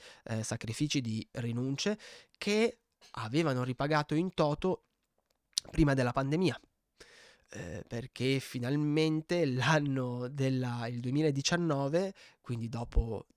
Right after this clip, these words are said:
dieci anni di attività e di culo, eh, io e mia moglie eravamo riusciti ad arrivare a quel tetto che ci permetteva di essere, eh, di essere tranquilli, e lì avevo iniziato a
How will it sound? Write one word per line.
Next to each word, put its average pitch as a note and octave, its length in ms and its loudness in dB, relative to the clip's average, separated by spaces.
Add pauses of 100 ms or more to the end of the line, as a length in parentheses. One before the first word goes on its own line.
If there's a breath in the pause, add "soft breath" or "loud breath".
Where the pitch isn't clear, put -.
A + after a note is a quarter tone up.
dieci C3+ 680 4
anni C3 360 0
di B2+ 100 -2
attività B2+ 840 -2
e A#2 160 -8
di A#2 260 -4 (360)
culo, D#3+ 600 4 (480 loud breath)
eh, G#2 580 -8
io D#3 160 2
e C3 60 2
mia C#3+ 100 0
moglie D#3 280 2
eravamo B2 320 2
riusciti B2 340 -2
ad B2 100 -2
arrivare B2+ 600 0
a B2+ 80 -6
quel D3 260 2
tetto D3 340 -2
che C#3 120 -4
ci - 100 -6
permetteva C3+ 600 -4
di B2 120 -2
essere, A#2+ 540 -2 (340 loud breath)
eh, A2+ 220 -6
di A#2+ 100 -6
essere A#2 400 -4
tranquilli, A#2+ 540 -2
e A#3 40 4
lì A3 360 2
avevo D3+ 300 4
iniziato C#3+ 880 -2
a A#2+ 220 -2